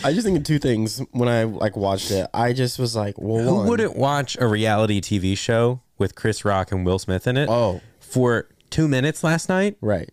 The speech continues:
Speaker 2: We saw the trailer.
Speaker 1: Exactly.
Speaker 2: And it <laughs> was unbelievable.
Speaker 1: Right. Like, I thought it was so good. Like, I
Speaker 2: Do
Speaker 1: thought
Speaker 2: you
Speaker 1: it
Speaker 2: want the most successful show ever to exist?
Speaker 1: <laughs> Create that one.
Speaker 2: Create a reality T V show with Will
Speaker 1: With
Speaker 2: Smith
Speaker 1: those
Speaker 2: and Chris
Speaker 1: two.
Speaker 2: Rock.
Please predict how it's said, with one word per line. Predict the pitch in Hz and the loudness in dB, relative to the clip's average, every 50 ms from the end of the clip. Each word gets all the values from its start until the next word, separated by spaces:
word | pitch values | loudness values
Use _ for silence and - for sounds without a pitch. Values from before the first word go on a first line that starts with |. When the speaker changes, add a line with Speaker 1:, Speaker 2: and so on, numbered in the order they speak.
| _ - | _ -2
Speaker 2:
We | 107 127 147 139 | 0 2 2 0
saw | - - 143 135 | 0 0 0 0
the | 120 110 | 0 -2
trailer. | - - 117 107 101 92 90 90 - _ - | -2 -2 0 0 0 0 -2 -6 -8 _ -4
Speaker 1:
Exactly. | - 139 147 156 170 - - - - - 151 143 | -4 -2 -2 0 -4 -4 -4 -4 -4 -2 0 0
Speaker 2:
And | 139 135 135 135 127 120 117 113 110 - - - | 2 2 2 2 2 2 0 -2 -2 -6 -8 -2
it | 127 131 160 185 - | 0 0 0 0 0
<laughs> | - - 571 587 554 640 740 622 202 156 139 - | 0 -2 -2 -2 -2 -2 0 0 0 0 -2 -2
was | 190 190 170 151 - - - - - - _ - | -2 -2 -2 -4 -8 -14 -16 -20 -20 -20 _ -4
unbelievable. | - 185 214 214 214 202 185 196 180 165 185 220 220 175 156 107 98 98 101 - - - - - | -2 0 0 0 0 0 2 2 2 2 4 2 2 2 2 0 0 0 -2 -2 -6 -6 -4 0
Speaker 1:
Right. | - - 269 117 95 | 0 2 2 2 2
Like, | 120 131 135 | 2 2 2
I | 143 143 | 2 0
thought | 139 160 160 156 156 | 2 0 0 2 4
it | 151 | 4
was | 143 135 143 | 2 2 2
so | - 143 143 | 2 0 2
good. | 156 139 98 | 2 2 2
Like, | 98 107 110 95 | 2 0 0 0
I | 80 131 180 | 0 0 2
Speaker 2:
Do | 208 | 2
Speaker 1:
thought | 214 208 | 2 2
Speaker 2:
you | - | 2
Speaker 1:
it | 208 | 2
Speaker 2:
want | 202 202 208 202 - | 2 0 0 -2 -2
the | 160 170 | -2 0
most | 170 170 175 - - | 0 0 0 -2 -2
successful | - 143 - - - 151 156 - - 160 151 | -4 -4 -2 -2 -2 -2 -2 -2 0 0 0
show | - - 147 135 135 139 143 - - _ _ _ - | 0 0 0 2 2 2 2 0 -4 _ _ _ -2
ever | 131 127 113 131 143 | 0 0 2 2 2
to | 131 143 | 2 2
exist? | 135 123 110 101 110 113 127 - - 453 - - - _ _ - | 2 0 0 -2 0 0 0 0 -2 -2 -6 -6 -10 _ _ -2
Speaker 1:
<laughs> | - 359 349 _ _ - | -2 -2 -2 _ _ -6
Create | - 165 151 147 143 147 147 - | 0 0 2 4 2 0 0 -2
that | 117 110 | -2 0
one. | 104 | 2
Speaker 2:
Create | - 165 156 143 135 143 147 160 - | 2 2 2 2 2 2 2 0 2
a | - 143 | 2 2
reality | 139 139 131 131 127 123 120 120 | 2 4 4 4 4 2 2 0
T | 110 - 123 117 | 0 0 0 2
V | 107 110 | 2 2
show | 104 - - 107 95 95 | 0 2 0 2 2 2
with | 95 95 | 2 2
Will | 98 95 101 98 | 2 2 2 0
Speaker 1:
With | 95 | 0
Speaker 2:
Smith | - 127 107 101 | 0 0 0 2
Speaker 1:
those | 117 117 | 2 0
Speaker 2:
and | 101 87 | 0 0
Chris | 85 101 95 92 | -2 -2 -2 -2
Speaker 1:
two. | 87 | -4
Speaker 2:
Rock. | 87 87 85 | -6 -6 -8